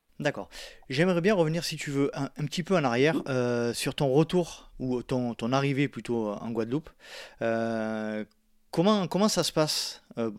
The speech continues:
Speaker 1: pour tes parents ? Tu es, tu es revenu, euh, en Guadeloupe avec tes parents, euh, ou, euh, tout seul ? Comment ça s'est
Speaker 2: Ouais,
Speaker 1: passé
Speaker 2: ouais.
Speaker 1: à ce moment-là ?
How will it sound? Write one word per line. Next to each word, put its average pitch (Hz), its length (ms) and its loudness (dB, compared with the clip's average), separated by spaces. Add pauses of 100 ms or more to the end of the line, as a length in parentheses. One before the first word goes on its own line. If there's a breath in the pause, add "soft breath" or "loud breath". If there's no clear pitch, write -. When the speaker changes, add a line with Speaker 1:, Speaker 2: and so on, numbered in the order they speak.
(120)
Speaker 1:
pour 143 140 -4
tes 151 100 2
parents ? 139 260 2
Tu 151 180 4
es, 147 40 6
tu 151 240 6
es 143 60 8
revenu, 151 420 4
euh, 127 280 4
en 123 120 -2
Guadeloupe 131 300 0
avec 123 160 4
tes 143 100 2
parents, 175 400 2
euh, 135 420 2 (320 loud breath)
ou, 123 280 2
euh, 113 720 4 (260 soft breath)
tout - 140 -12
seul ? 180 300 4
Comment 156 200 0
ça 147 120 -4
s'est 135 100 2
Speaker 2:
Ouais, 180 80 8
Speaker 1:
passé 113 140 4
Speaker 2:
ouais. 127 40 2
Speaker 1:
à 120 40 0
ce - 100 -8
moment-là ? 107 260 -4